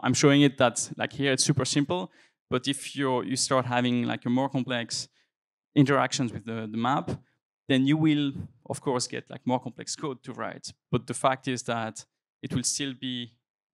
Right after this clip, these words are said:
like, the consistent Compose experience. Um, and, and in my experience, that's, um,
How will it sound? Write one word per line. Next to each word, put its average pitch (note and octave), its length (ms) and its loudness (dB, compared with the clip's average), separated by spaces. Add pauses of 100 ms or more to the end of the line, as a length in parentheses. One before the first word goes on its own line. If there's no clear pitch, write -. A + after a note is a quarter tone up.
(160)
like, A#2 180 -6
the A#2 80 -12
consistent A#2 640 -6
Compose A#2 380 -8
experience. - 580 -10 (500)
Um, - 300 -16 (300)
and, A2+ 340 -4
and A#2+ 140 -8
in A#2+ 120 -2
my B2+ 120 6
experience, C3 400 -4
that's, A#2 220 -6
um, A2 400 -6